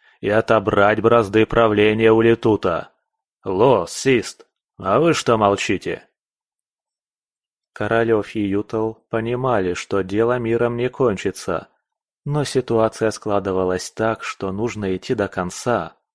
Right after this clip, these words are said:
Заговорил Лос. "Что нам сказать?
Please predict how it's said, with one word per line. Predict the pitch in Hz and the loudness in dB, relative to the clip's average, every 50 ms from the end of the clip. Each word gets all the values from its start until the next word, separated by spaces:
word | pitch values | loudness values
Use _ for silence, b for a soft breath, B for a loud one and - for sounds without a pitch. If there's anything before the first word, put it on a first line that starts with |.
| _ _ _ _ _ _ _ _ _ _ _ - | _ _ _ _ _ _ _ _ _ _ _ -18
Заговорил | 104 92 104 104 95 110 110 107 110 117 127 139 147 143 | -8 -6 -6 -4 -2 -2 -2 0 0 2 2 2 2 2
Лос. | 135 131 113 90 82 - - - - - - _ _ _ _ _ _ _ _ _ _ _ _ _ _ _ _ _ _ _ _ _ _ _ _ _ _ | 2 2 0 0 -2 -4 -10 -14 -16 -16 -18 _ _ _ _ _ _ _ _ _ _ _ _ _ _ _ _ _ _ _ _ _ _ _ _ _ _
"Что | - - - - 170 175 | -16 -14 -6 -2 -2 0
нам | 165 165 143 123 | 0 0 -2 -2
сказать? | - - - 120 117 107 120 143 139 113 - - - - | -6 -4 -2 -2 -2 0 0 0 0 0 -4 -6 -16 -20